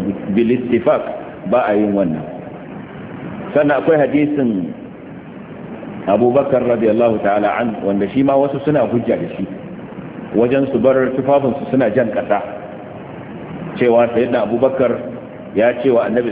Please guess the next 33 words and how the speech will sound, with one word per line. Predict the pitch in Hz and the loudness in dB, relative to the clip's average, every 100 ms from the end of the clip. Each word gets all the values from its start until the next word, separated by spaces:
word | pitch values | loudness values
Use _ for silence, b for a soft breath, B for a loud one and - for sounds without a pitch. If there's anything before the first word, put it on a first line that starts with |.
| 120 | -2
sallallahu | 120 110 117 110 | 0 2 2 4
alaihi | 101 113 | 2 2
wa | 107 107 | 2 2
alihi | 110 98 | 2 0
wasallama, | 117 117 113 95 | 0 0 0 0
"Izari | 101 120 135 139 131 | 2 4 4 4 2
yastarhi | - - 135 135 120 107 120 | 2 2 2 2 -2 0 2
illa | 123 113 | 2 2
anni | 113 | 0
ata'ahadu." | 101 - 92 95 95 98 90 - - - - - - - - 95 | 0 0 0 0 0 0 -2 -8 -12 -12 -10 -10 -10 -10 0 0
Wato | 110 | 2
tufata | 104 139 143 - 135 135 | 2 2 2 2 0 2
tana | 139 131 110 | 0 0 0
jan | 120 113 98 | 0 -2 -4
ƙasa, | 101 101 98 - | -4 -2 -4 0
tana | 143 131 98 | 0 2 0
saki, | - - | -2 -2
wato | 113 107 110 | -2 -2 -2
tana | 143 135 - | -2 -2 -2
saki, | 131 - 98 - - - - 107 | -4 -4 -10 -10 -12 -14 -6 0
ta | |
yi | 113 113 | 2 2
ƙasa, | - - 98 | 0 0 0
amma | 110 135 139 | 2 2 2
ina | 151 113 - | 2 0 -2
ka-, | 127 - - - 139 | -4 -4 -8 -6 -2
ina | 147 123 | 0 0
kamo | 123 127 131 135 | 0 0 2 2
ta, | 139 | 2
ina | 135 139 | 2 2
kula | - 110 123 | 0 2 4
da | 104 | 2
ita. | - - | -2 -2